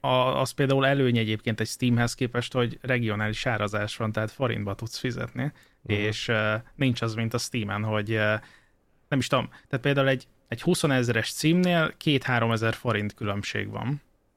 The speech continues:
Speaker 2: Mhm.
Speaker 1: Az már egy olyan dolog, hogy akkor az im-,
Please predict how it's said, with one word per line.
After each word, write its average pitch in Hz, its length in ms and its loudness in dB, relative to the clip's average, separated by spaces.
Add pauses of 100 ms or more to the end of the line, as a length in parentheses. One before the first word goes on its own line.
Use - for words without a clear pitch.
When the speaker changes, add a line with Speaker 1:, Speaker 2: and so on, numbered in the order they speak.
(440)
Speaker 2:
Mhm. 107 180 -2 (300)
Speaker 1:
Az 143 180 2
már 151 220 4
egy 156 200 2
olyan 127 180 4
dolog, 131 240 2
hogy 139 140 2
akkor 135 280 0
az 139 120 0
im-, 107 180 0